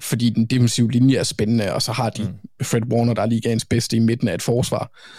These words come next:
Speaker 1: Så jeg frygter ikke, at det er der, der tabes på grund af fald til den side, men, men Purdy er jeg lidt mere usikker omkring, og jeg synes ikke, det er usandsynligt, at vi får flere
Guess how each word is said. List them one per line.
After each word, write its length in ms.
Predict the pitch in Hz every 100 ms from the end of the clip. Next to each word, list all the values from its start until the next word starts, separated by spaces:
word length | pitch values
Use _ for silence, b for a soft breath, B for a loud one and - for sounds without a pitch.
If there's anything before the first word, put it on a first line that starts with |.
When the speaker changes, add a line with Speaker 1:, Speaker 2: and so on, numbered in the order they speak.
| B -
Speaker 1:
Så 100 | 127
jeg 80 | 120
frygter 300 | 147 139 135
ikke, 120 | 135
at 60 |
det 80 | 120
er 40 | -
der, 180 | 135
der 80 | 92
tabes 340 | - 107 120 -
på 80 | -
grund 160 | 120
af 60 | 107
fald 180 | 113 -
til 140 | 104
den 120 | 110
side, 180 | - 113
men, 180 | 113 - 127
men 160 | 120
Purdy 320 | - 143 156 104
er 60 |
jeg 140 | 139 127
lidt 200 | 143 -
mere 200 | 143 -
usikker 360 | 151 156 139
omkring, 380 | - 120 - 131 -
og 80 | 104
jeg 140 | 120 - _ _ -
synes 280 | - - 120
ikke, 100 | -
det 80 | 233
er 40 | -
usandsynligt, 880 | 185 - 147 - - - 175 120 - b b b b -
at 140 | 127 104
vi 120 | 131 127
får 220 | - 110
flere 360 | - 135 165